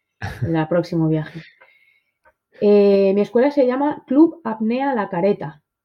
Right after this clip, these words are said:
Speaker 2: Ujú.
Speaker 1: que le hemos puesto ahora el subtítulo de Medes Freedivers, porque queríamos que representara un poco también la zona donde buceamos, ya que es un parque natural, es una reserva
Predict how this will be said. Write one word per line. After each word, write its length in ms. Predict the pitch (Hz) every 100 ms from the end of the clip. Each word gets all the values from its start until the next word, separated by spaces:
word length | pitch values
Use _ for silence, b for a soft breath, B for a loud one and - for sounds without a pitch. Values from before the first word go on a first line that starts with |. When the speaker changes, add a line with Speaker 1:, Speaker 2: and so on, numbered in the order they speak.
| _ _ _ _ _ _ _ -
Speaker 2:
Ujú. 300 | 113 - 92
Speaker 1:
que 80 | 196
le 60 | 185
hemos 160 | 202
puesto 260 | - 214 220
ahora 120 | 202
el 60 | 196
subtítulo 520 | 208 - 202 220 214
de 220 | 196 190
Medes 800 | 196 190 202 185 202 202 214 -
Freedivers, 600 | 190 180 185 175 151 151
porque 280 | - 165 165
queríamos 300 | 165 175 175
que 100 | 196
representara 560 | 185 185 180 170 175 175
un 80 | 170
poco 240 | 170 170
también 280 | 160 165 165
la 120 | 160
zona 220 | 170 165
donde 540 | 165 156 156 156 151 151
buceamos, 560 | 160 160 156 180 262 233
ya 140 | 180
que 60 | 170
es 80 | 170
un 80 |
parque 260 | 165 165 170
natural, 400 | 165 160 165 180
es 100 | 180
una 140 | 170 160
reserva 580 | 160 170 165 160 156